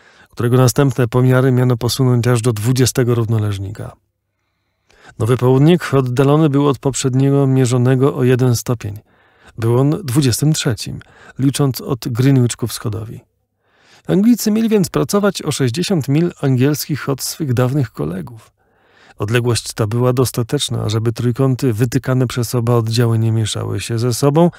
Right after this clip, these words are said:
i ażeby punkty trygonometryczne przez nie oznaczone nie dawały powodu do zajść niemiłych dla obu uczonych komisji.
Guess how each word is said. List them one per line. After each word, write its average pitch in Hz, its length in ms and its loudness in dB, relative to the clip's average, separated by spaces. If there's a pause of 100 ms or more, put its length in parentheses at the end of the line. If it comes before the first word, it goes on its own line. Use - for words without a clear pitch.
(440)
i 110 80 -6
ażeby 120 300 -2
punkty 165 380 2
trygonometryczne 117 1300 0
przez 135 360 -4
nie 135 240 2
oznaczone 143 560 2
nie 208 120 0
dawały 165 360 2
powodu 139 400 0
do 123 200 0
zajść 107 420 -4
niemiłych 131 680 4
dla 113 220 0
obu 127 440 2
uczonych 110 400 -2
komisji. 110 520 -8